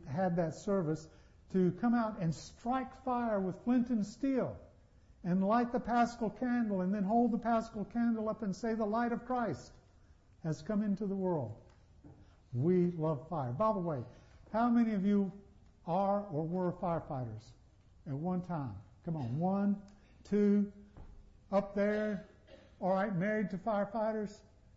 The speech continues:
Did they ever come home talking about fire? Did they ever talk about fire with a smile on their face, especially training fires?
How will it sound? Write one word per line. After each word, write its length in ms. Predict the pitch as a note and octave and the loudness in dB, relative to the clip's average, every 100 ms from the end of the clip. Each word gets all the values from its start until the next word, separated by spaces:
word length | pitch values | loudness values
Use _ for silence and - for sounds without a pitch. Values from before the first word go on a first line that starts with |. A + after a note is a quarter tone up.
| - - - | -20 -20 -6
Did 100 | E3 | 0
they 100 | F#3+ | 2
ever 160 | A#3 A#3 | 4 2
come 240 | A#3 A#3 | 4 2
home 280 | G#3+ A#3 G3+ | 4 2 2
talking 420 | - G#3+ G#3+ G#3+ | 4 4 4 0
about 340 | G3+ G#3+ G#3+ - | 0 0 -2 -4
fire? 480 | A3 A3+ A3 G3+ - - - - - - - - - - - - | -4 -2 -2 -4 -8 -20 -20 -20 -20 -20 -20 -20 -20 -20 -18 -6
Did 120 | D#3 | 0
they 120 | F#3 | 2
ever 180 | G#3 A3 | 2 0
talk 380 | F3 - G#3+ G3+ | -2 0 0 0
about 300 | G3+ G#3 G3+ | 2 2 2
fire 220 | G#3 G3+ | 0 2
with 160 | G3 D#3+ | 2 0
a 60 | |
smile 380 | C3+ - F#3 G#3 | -4 -6 -4 -2
on 180 | G#3+ G#3 | 0 0
their 120 | G#3 | -2
face, 360 | G3 A3 G#3 G#3 | -2 -2 -2 -4
especially 520 | F#3 - A3 - G3 | -4 -2 -2 -2 -4
training 420 | - G#3 G3 F3 | -4 -4 -2 -4
fires? 480 | - E3+ D#3+ D#3+ - | -4 -4 -4 -6 -10